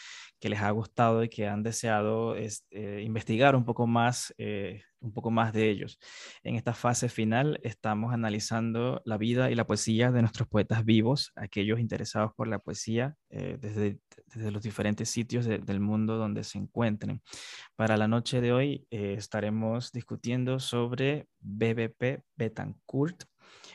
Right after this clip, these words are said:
Ese es el seudónimo de la poeta Ariadna García.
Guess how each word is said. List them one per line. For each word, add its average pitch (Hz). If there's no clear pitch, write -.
Ese 110
es -
el 117
seudónimo 117
de 117
la 101
poeta 104
Ariadna 110
García. 107